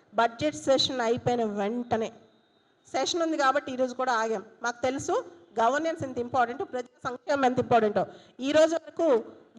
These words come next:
దివ్యాంగ సమాజం తెలంగాణలో కానీ ఆంధ్రాలో కానీ వెళ్ళి పోరాటాలు చేయలే, ఒక్క రూపాయి కూడా వీళ్ళకై వీళ్ళు అడిగింది లేదు. ఆ ఉద్యోగాలు కూడా అడిగింది లేదు. చాలా సందర్భాల్లో నేను పన్నెండు సంవత్సరాలు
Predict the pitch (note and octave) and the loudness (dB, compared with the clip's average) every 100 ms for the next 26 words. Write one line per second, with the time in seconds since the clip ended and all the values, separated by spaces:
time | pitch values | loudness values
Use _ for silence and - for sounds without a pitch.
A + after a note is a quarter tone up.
0 | - C#4+ D4+ D#4 D#4 C4+ C4+ B3+ D#4 G4 | -2 0 2 0 2 4 4 4 2 0
1 | - B3+ C4+ D4 D4 C#4 B3+ C4 C#4 A#3+ | -2 -2 -2 0 0 4 4 4 4 2
2 | C#4 C4 C4 C4 A#3 C#4 G4 F4+ - - | 2 2 2 4 2 4 2 0 -6 -20
3 | _ C4 C4 D4+ D4+ D4 C#4+ B3+ D4 E4 | _ 2 4 4 2 0 2 2 2 -2
4 | - - - A3+ - G4 C#4 C#4+ D#4 D4+ | -6 -10 -6 -6 0 2 2 0 2 2
5 | D4 D4+ C#4 C4+ C#4+ C#4 C4+ C4 B3+ C#4 | 4 2 0 0 -2 0 -2 -4 -6 -2
6 | A#3+ A3 A#3 F4+ D5+ - - _ _ - | 0 4 6 6 2 -4 -20 _ _ 2
7 | A3+ B3 A#3+ D#4 D#4 C#4+ D4 C#4 - C#4 | 4 4 4 4 6 4 4 4 0 0
8 | B3 - B3 G#3 - - - - C4+ F4+ | -2 2 4 2 0 -20 -6 2 6 6
9 | F#4 F4 E4 D#4+ D4+ D4+ E4 E4+ - - | 6 2 2 4 4 4 4 2 -4 -12
10 | B3 C#4 E4 D#4 G4+ G4+ - _ _ B3 | -2 0 2 2 0 -4 -16 _ _ -4
11 | C#4+ D#4 C#4+ C#4+ D#4+ | -2 0 0 2 0